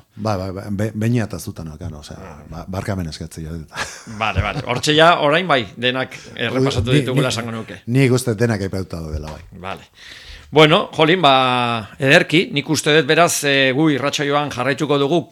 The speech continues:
Speaker 2: disko honetako abestiak entzuten, baina elkarrizketa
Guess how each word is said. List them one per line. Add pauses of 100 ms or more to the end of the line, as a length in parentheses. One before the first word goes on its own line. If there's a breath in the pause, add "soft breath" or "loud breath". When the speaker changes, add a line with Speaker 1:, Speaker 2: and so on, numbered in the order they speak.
(100)
Speaker 2:
disko
honetako
abestiak
entzuten, (360 loud breath)
baina
elkarrizketa